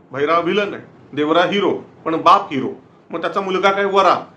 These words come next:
हे सगळे रा, रा, रा, रा, भैरा, खैरा, फैरा सगळे जे काही आहेत, ते काहीही प्रभाव पाडू शकत नाहीत, प्रेक्षकांच्या मनावरती राज्य गाजवू शकत नाहीत.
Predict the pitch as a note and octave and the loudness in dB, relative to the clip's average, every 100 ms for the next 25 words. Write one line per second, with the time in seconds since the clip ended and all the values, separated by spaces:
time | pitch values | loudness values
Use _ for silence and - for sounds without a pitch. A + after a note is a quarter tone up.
0 | - - F3+ G3 G3 G3+ F#3 F#3+ G3 G3 | -16 -10 -6 -4 0 2 2 2 0 0
1 | G3 G3 F#3 D#3+ F3 F3 F3 D#3+ E3 E3 | 0 -2 -2 -2 2 2 2 0 0 0
2 | E3 D#3+ E3 E3 D#3+ E3 D#3 D#3 D#3 D#3+ | -2 0 0 0 -2 -2 -4 -6 -2 -2
3 | C3+ A#2 - - - - - F3 F3 D3 | -2 -6 -16 -20 -20 -16 -2 0 4 4
4 | D#3+ D#3+ F#3 F3 C#3+ D#3 D#3 C#3+ C#3 C#3 | 4 0 -2 -2 2 2 2 0 -4 -6
5 | C#3 D3+ D#3+ - C#3 - D#3+ D#3+ D#3 D#3 | -6 -6 -8 -6 -6 -6 -6 -6 -6 0
6 | E3 D#3+ C#3+ D#3 D#3 D#3 D#3 D#3+ D3 C3 | 0 2 0 0 0 -2 -4 0 2 2
7 | C#3+ C3+ B2 B2 B2+ B2+ - C3 D3 D#3 | -2 0 0 -2 -6 -6 -6 -8 -6 -4
8 | D#3 E3+ | -4 -6